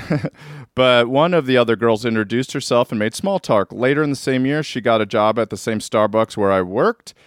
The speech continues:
and we became friends. One day, I invited her to a party at my apartment, and she responded,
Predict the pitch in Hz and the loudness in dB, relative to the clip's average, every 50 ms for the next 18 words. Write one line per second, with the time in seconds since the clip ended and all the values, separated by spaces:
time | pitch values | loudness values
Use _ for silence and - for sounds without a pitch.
0 | _ _ _ - 113 113 120 120 131 127 - 147 131 131 - - - 196 190 160 | _ _ _ -4 0 0 0 0 0 -2 -4 -4 -6 -6 -6 -6 -2 0 0 0
1 | 117 92 82 - - - _ _ _ _ _ _ - 101 110 131 156 156 147 131 | 0 -2 -4 -8 -12 -18 _ _ _ _ _ _ -4 0 0 2 2 2 2 2
2 | 123 120 120 117 104 98 107 110 110 117 113 117 113 113 110 - _ - - 123 | 4 4 2 2 2 0 0 2 2 0 0 2 0 0 0 -2 _ -6 -2 0
3 | 113 104 - - - 160 170 160 135 117 113 104 - 107 107 104 101 - - 156 | 0 0 -2 -2 0 0 0 2 2 0 -2 -2 -2 -2 -4 -4 -4 -4 0 0
4 | 156 165 - 110 110 104 101 - - 123 117 - - - 127 131 127 123 117 | 0 0 0 -2 -4 -4 -6 -6 -6 -6 -6 -6 -4 -2 -2 0 2 0 0